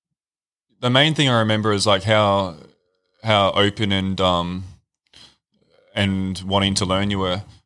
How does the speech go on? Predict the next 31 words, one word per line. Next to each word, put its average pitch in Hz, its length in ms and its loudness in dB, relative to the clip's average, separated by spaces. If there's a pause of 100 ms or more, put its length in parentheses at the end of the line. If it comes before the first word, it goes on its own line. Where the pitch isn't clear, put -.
Like, 95 320 -2
I 101 180 2
always 101 360 2
admired 98 400 -2
that 92 280 -2
in 95 160 -8
terms 98 340 0
of, 98 400 -4
you 101 180 -4
know, 92 180 0 (640)
like, 92 140 -4
I 104 100 4
knew 113 300 2
that 95 120 0
you'd 101 180 0
done 98 160 0
a 98 40 -2
lot 95 120 -2
of 92 80 -10
training, 95 420 -4 (340)
training 98 380 -2
before, 104 380 -4 (340)
um, 92 600 0
but, 90 200 0
like, 92 460 -2
just 110 280 0
that 92 300 0 (260)
asking 98 440 0
for 92 100 -4
help, 107 300 -2 (460)
um, 90 680 0